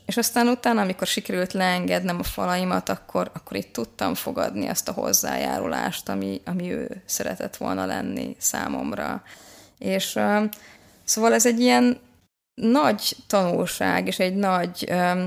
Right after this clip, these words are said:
nagyon érdekes dolog, ami nagyon sokszor előfordul az entitásokkal kapcsolatban, hogy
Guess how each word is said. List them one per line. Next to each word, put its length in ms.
nagyon 440
érdekes 560
dolog, 220
ami 140
nagyon 320
sokszor 360
előfordul 1120
az 120
entitásokkal 720
kapcsolatban, 640
hogy 160